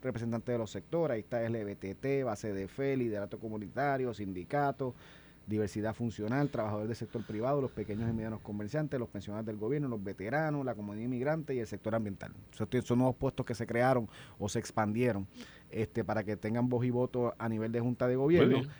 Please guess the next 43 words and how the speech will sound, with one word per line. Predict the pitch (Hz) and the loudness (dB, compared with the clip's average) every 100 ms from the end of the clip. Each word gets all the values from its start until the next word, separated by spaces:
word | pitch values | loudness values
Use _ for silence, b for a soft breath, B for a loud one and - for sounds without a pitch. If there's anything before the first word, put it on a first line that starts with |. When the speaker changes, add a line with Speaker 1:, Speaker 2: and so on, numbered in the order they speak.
| B - | B 4
Speaker 1:
También | 120 117 143 | 6 8 8
yo | 165 | 8
creo | 143 160 | 6 6
que | 147 | 6
lo | 120 | 6
más | 120 - - - | 4 2 -6 -2
importante | 139 127 127 123 - 131 131 120 104 | 0 2 2 2 2 2 2 0 -2
o | 104 | -2
lo | 101 | -2
más | 101 101 - | -2 -6 -4
que | 123 | -2
llama | 117 120 123 | 0 0 0
la | 120 | 0
opinión | 113 107 117 | -2 -4 -4
pública, | - 135 131 110 | 0 2 4 2
lo | 98 | 0
que | 90 | -2
genera | 98 104 110 | -2 -2 0
controversia, | 120 110 120 127 127 110 107 | -2 2 4 4 4 2 2
es | 135 - B B | 0 -4 B B
los | 107 107 - | -2 -2 0
detalles | 104 - 135 160 - | -2 6 6 6 4
sobre | 117 107 | 0 2
el | |
evento | 101 104 120 147 120 | 0 0 0 -2 0
para | 117 | -2
escoger | 104 - 98 123 | -4 -4 -2 -2
al | 123 | -4
presidente. | - 101 95 82 87 82 - - - B B B B | -4 -6 -6 -6 -6 -8 -14 -20 -20 B B B B
Eh, | 90 92 - | -4 -4 -4
eh, | 98 101 | -4 -2
lo | 101 | 0
demás | 104 104 131 135 | 0 4 4 2
yo | 120 | 0
creo | 120 | 0
que | 123 117 | 0 0
va | |
a | 113 | 0
pas-, | 107 - | -4 -4
pasará | 120 110 117 117 | -4 0 0 0
sin | - 135 | 0 -2
pena | - 135 139 135 - - | 0 2 2 0 -4 -12
y, | 113 | -2